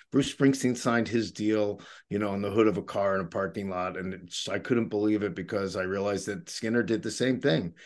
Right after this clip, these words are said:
They signed it on the hood of Alan <laughs> Walden's car. I think it was at the Macon Coliseum. I mean, they just wanted to make music. And, and, uh, one thing that I learned in this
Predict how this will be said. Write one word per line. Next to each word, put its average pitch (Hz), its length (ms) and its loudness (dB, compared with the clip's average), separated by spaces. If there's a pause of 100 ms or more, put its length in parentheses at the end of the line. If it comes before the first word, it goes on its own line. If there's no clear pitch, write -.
(160)
They 98 140 -2
signed 110 280 0
it 113 80 2
on 110 140 0
the 107 80 0
hood 113 200 6
of 107 100 4
Alan 107 440 2
<laughs> - 80 -20
Walden's 139 380 4
car. 113 320 2
I 98 80 0
think 104 220 -4
it 107 40 -2
was 98 140 -4
at 85 120 -8
the 95 80 -6
Macon 95 320 -8 (120)
Coliseum. 98 640 -4 (420)
I - 100 0
mean, 131 400 8 (400)
they 190 120 6
just 190 220 2
wanted 135 260 10
to 110 80 4
make 98 260 -4
music. 87 520 -4
And, 110 240 2
and, 117 340 2 (100)
uh, 107 140 2
one 185 240 4
thing 170 180 6
that 117 160 10
I 104 120 4
learned 107 720 4
in 107 160 4
this - 540 4